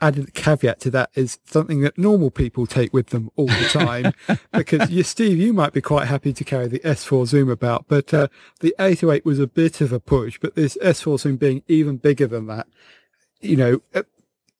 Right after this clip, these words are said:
I, I can't really call it a phone. It becomes a connected camera. I, it's tricky, of course. Everyone's different, um, and I think you rightly identify this one as being a, a specialist device. I also,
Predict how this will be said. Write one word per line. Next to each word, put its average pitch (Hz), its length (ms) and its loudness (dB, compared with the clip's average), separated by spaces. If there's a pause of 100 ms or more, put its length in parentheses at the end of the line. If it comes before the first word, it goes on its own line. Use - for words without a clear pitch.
(240)
I, 139 200 0
I 135 160 2
can't 113 280 -4
really 113 240 -2
call 117 280 -4
it - 120 -4
a 123 60 -6
phone. 123 340 2
It - 80 -6
becomes 127 400 0
a 127 80 -2
connected 139 520 -2
camera. 120 360 0 (360)
I, - 80 -2 (220)
it's 170 220 2
tricky, 131 320 2
of 120 60 0
course. 131 240 0
Everyone's 127 540 2
different, 117 460 0
um, 120 280 0
and 135 100 2
I 123 40 2
think 131 200 -2
you 123 100 -2
rightly 120 300 2
identify 113 560 0
this 110 160 -4
one 113 160 -2
as 113 80 -4
being 113 380 -4 (340)
a, - 80 -14 (120)
a 127 80 -2
specialist 117 600 -2
device. 113 480 0 (500)
I 190 160 2
also, 196 320 0